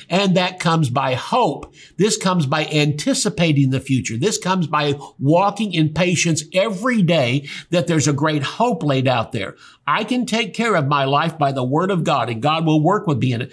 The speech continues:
But there's coming a day when, you know what? It's totally God's sovereignty. He's gonna find that day, and on that day, Jesus is coming back for me,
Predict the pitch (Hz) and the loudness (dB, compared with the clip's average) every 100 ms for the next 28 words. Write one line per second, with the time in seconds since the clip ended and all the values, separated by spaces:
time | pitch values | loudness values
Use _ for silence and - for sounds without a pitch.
0 | - - 120 131 123 - 180 214 214 202 | -16 -8 -2 -2 -2 -2 0 0 0 2
1 | 196 147 127 127 156 190 190 180 143 - | 2 2 2 2 2 2 0 0 -2 -2
2 | - 190 202 196 180 180 175 - 139 120 | -2 0 2 0 2 0 0 -2 -2 -2
3 | 131 107 110 107 - - 151 214 175 147 | -4 -8 -8 -10 -16 -2 0 2 2 0
4 | 131 - - 170 180 196 185 185 156 139 | 0 -6 -4 0 0 2 2 0 0 0
5 | 131 131 131 143 123 110 156 185 220 160 | 0 0 -2 0 -2 -2 -2 -2 -2 -2
6 | 156 127 107 143 175 151 113 113 - 151 | 0 0 0 0 0 -4 -6 -6 -4 0
7 | 160 139 143 143 156 139 113 110 | 2 2 0 -2 -4 -2 -2 -4